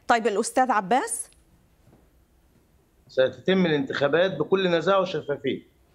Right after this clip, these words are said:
Speaker 1: طيب الأستاذ ع-، عباس يختلف معكم، آه، لأستمع لرأي الأستاذ نبيل، آه، آه، لنرى في أي الاتجاهات رأيه. عماد، عفوًا.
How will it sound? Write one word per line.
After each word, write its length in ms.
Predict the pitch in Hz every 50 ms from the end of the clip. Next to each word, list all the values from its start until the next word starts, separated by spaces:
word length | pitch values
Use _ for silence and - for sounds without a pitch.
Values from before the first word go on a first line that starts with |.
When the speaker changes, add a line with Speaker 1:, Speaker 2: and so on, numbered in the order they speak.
| _ _ -
Speaker 1:
طيب 260 | 196 175 170 170 165
الأستاذ 320 | - 185 - - 233 196
ع-، 380 | 196 180 190 - 80 165 190 196
عباس 280 | 190 190 226 240 -
يختلف 460 | 240 226 - - 226 220 226 226 - 196
معكم، 540 | 214 220 233 240 240 240 - 285 269 262 - -
آه، 200 | 220 220 214 190
لأستمع 560 | 202 208 - 214 - - 254 247 226 208 208
لرأي 520 | 214 226 220 214 - 208 233 - - 220
الأستاذ 320 | 202 202 202 - - 196 220
نبيل، 480 | 208 190 220 254 262 202 170 151 - _ _ -
آه، 380 | - 165 165 151 - - - - _ -
آه، 280 | - 180 175 170 165 156 190 - - - _ _ _ _ _ _ _ _ -
لنرى 520 | - 180 208 214 220 214 214 214 202 202 202
في 240 | - - 226 185 -
أي 500 | 160 220 208 196 190 196 202 196 - -
الاتجاهات 920 | 185 190 190 190 180 175 - - 214 - 202 190 196 208 202 202 - - -
رأيه. 380 | - 185 180 190 - 175 170 156 - _ _ _ _ _ _ _ _ _ _ _ _ _ _ _ _ _ _ _ _ _ _ _ -
عماد، 400 | - 190 226 233 240 240 220 185
عفوًا. 380 | 175 180 185 - - 165 156